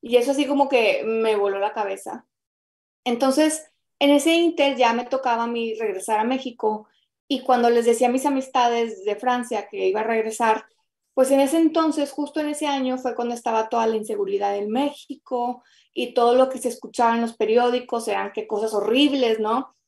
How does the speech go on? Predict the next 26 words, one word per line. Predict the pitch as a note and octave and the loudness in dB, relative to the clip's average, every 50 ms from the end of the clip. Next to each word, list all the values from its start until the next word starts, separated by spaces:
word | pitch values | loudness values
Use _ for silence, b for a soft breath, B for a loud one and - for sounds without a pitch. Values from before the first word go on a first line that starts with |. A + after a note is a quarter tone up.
| _ _ _ _ _ | _ _ _ _ _
Entonces | - B3+ B3 C4 C4 C4 C4+ | -6 -4 -2 -2 0 2 2
me | C#4+ | 2
acuerdo | C#4+ - C4 C4 C4 | 4 4 2 2 4
que | C4+ B3+ | 2 2
mucha | B3 A#3+ A#3+ C#4 B3+ | 2 0 0 -4 -4
gente | - D4 C#4 C4+ C4 B3+ - B3 B3 A#3+ | -2 -2 -2 -2 -2 0 0 0 0 -2
se | - - A3+ | -2 -2 -4
asustaba | G#3+ - A3 G#3+ - - A3+ A3 A3+ A#3+ | -2 -4 -8 -8 -4 -2 0 0 2 2
mucho, | B3 C4 B3+ B3+ - C4+ A#3+ | 2 0 0 -2 -4 -4 -6
decían | A#3 A#3 A#3+ A3+ G#3+ | -6 -6 -8 -10 -10
de | G3+ G3 | -10 -10
que | - - | -10 -10
"¿para | - - - - - | -8 -8 -8 -8 -8
qué | - A#3+ | -10 -10
te | - D4 | -8 -6
regresas? | D4 D#4 D4 D4+ D4 D4 D4 D4 D4 - D4 C#4 C#4 C#4 C#4 C#4+ - | -6 -6 -6 -4 -2 -2 -2 -2 -2 -2 -2 0 0 0 -2 -4 -4
Si | - B3+ | -6 -6
en | A3+ A3 A3 | -4 -4 -4
México | A3+ A#3+ A#3+ - C4+ - - - C4 C4 C4 C4 C4 B B B B B B | -4 -4 -6 -8 -12 -8 -2 2 2 2 2 0 -2 B B B B B B
está | - A#3 - - A#3 G#3+ G#3+ | -6 -6 -4 -2 -2 -2 0
todo | A#3 A3+ A3 A3+ A3+ | 2 4 4 4 4
muy | A3+ A3+ A3+ | 2 0 -4
feo, | - - C4+ C4 B3+ B3+ B3+ B3+ B3+ | -2 0 2 2 2 4 4 2 2
es | B3+ B3 - A#3+ | 2 0 -2 -2
muy | A3+ A#3 A#3 A#3 | -2 -2 -2 -2
peligroso". | B3+ A#3+ A3+ G#3+ G#3 G3+ A3 A3+ A#3+ B3 C4 B3+ C4 - C4+ C4 C4 C4 B3+ | -2 -4 -4 -4 -4 -2 -2 0 0 0 0 0 -2 -2 -2 0 0 0 -2